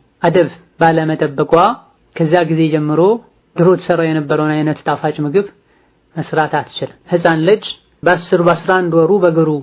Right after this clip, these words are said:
መሄድ ጀምሮ ሰዎች «እንዴት፣ እንዴት በእግሩ ይሄዳል? የኔ ልጅ እኮ አመት ከምናምን ሆነው መቆም ሁሉ አይችልም» ይላል። ይሄ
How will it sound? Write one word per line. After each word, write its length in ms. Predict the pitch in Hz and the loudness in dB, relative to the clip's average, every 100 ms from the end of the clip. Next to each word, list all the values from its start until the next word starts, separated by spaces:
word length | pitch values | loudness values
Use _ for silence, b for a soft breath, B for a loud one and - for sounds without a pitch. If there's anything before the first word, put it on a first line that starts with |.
| - _ - | -10 _ -4
መሄድ 300 | 156 175 165 | 0 2 0
ጀምሮ 360 | 151 151 151 160 208 233 254 _ | -2 0 0 2 2 2 -4 _
ሰዎች 360 | 165 202 - 175 | 2 2 2 0
«እንዴት፣ 340 | 165 180 185 - _ _ _ | 2 4 2 -4 _ _ _
እንዴት 240 | 165 208 | 0 2
በእግሩ 300 | 185 185 175 175 | 2 2 2 2
ይሄዳል? 400 | 151 156 147 143 135 _ _ _ 165 | 0 -2 -4 -8 -12 _ _ _ 0
የኔ 120 | 165 | 0
ልጅ 160 | 156 151 | 0 -2
እኮ 140 | - 208 | -2 -2
አመት 280 | 170 180 170 | 0 -2 -2
ከምናምን 560 | 175 160 160 156 151 | -2 0 0 -2 -2
ሆነው 240 | 151 156 214 220 B B | -2 0 0 -2 B B
መቆም 300 | 165 170 175 | -2 2 2
ሁሉ 160 | 170 175 190 | 4 4 2
አይችልም» 460 | 170 170 160 151 | 0 -4 -6 -4
ይላል። 240 | 143 131 120 _ | -6 -10 -16 _
ይሄ 100 | 165 | -2